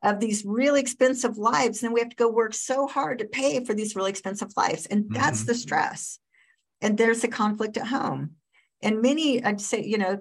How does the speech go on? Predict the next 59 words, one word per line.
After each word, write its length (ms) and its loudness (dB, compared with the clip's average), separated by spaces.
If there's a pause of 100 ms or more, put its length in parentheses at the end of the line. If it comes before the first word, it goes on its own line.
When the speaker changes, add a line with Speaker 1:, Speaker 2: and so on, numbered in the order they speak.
Speaker 1:
most 340 2
of 60 -2
my 160 0
clients, 600 -2
again, 260 0
of 160 -4
all 300 6
income 380 -2
ranges, 680 -4
many 160 -2
of 60 -2
them 120 -6
make 300 -4
well 260 0
over 160 0
a 60 2
million 240 2
dollars 300 0
a 40 -4
year, 220 2
they're 140 2
in 60 2
the 60 4
exact 380 0
same 160 -6
spot. 340 0
But 80 4
our 140 4
belief 280 -2
is, 140 -4
"Man, 200 0
if 100 0
I 80 2
could 140 -2
just 140 -2
make 160 -2
a 40 -4
million 320 -2
a 40 0
year, 200 2
then 140 0
all 200 2
the 100 0
stress 320 -4
would 100 -4
go 100 0
away." 260 -2
<laughs> 80 -4
Like, 80 -6 (100)
no. 300 -6 (260)
Speaker 2:
Nope. 320 6
Speaker 1:
That 200 -2
is 160 -2
fundamental. 340 4
It's 120 -2
gonna 140 -2
stay 260 0
the 100 -2
same 460 -2